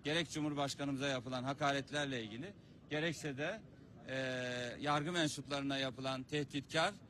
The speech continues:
ve, e, hakaret içeren sözlerle ilgili de gerekli, e, soruşturmalar, e, açılmış durumdadır. Hakimler ve Savcılar Kurulu da önüne gelen, e, dilekçelerle ilgili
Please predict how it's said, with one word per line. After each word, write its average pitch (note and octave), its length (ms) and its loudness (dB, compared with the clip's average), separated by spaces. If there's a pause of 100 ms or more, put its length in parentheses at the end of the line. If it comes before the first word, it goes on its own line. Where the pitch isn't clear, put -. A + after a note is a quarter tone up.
(280)
ve, D3 300 4 (280)
e, C3 160 -2
hakaret C#3+ 540 2
içeren C3 320 -2
sözlerle D3 600 0
ilgili B2 280 -6
de G#3 160 -4 (320)
gerekli, D3 640 0 (200)
e, B2+ 180 -6
soruşturmalar, D3 800 0 (440)
e, B2 180 -4
açılmış E3+ 600 0
durumdadır. B2+ 460 -2 (320)
Hakimler F#3 520 2
ve E3+ 80 0
Savcılar E3 540 2
Kurulu D#3 300 -4
da D#3 180 2
önüne D#3+ 360 -2
gelen, D3+ 400 2 (640)
e, C3 460 -2
dilekçelerle D#3 760 2
ilgili C#3 420 -2